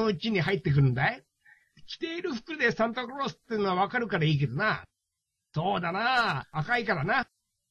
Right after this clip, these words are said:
赤い服っていうことは六十過ぎだな。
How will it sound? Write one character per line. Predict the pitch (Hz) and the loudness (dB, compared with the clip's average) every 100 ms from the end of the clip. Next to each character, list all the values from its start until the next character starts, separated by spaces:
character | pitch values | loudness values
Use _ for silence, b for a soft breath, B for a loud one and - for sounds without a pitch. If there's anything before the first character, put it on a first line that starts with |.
| - | -10
赤 | 214 240 302 | -10 -4 -2
い | 294 | -2
服 | - 320 | -4 -10
っ | |
て | - 240 | -6 -4
い | |
う | 208 | -2
こ | 208 | 0
と | 220 | 0
は | 208 | 2
六 | 214 269 | 2 2
十 | 269 277 | -4 -4
過 | 277 | -4
ぎ | 269 | 0
だ | 160 | 0
な。 | 208 | 0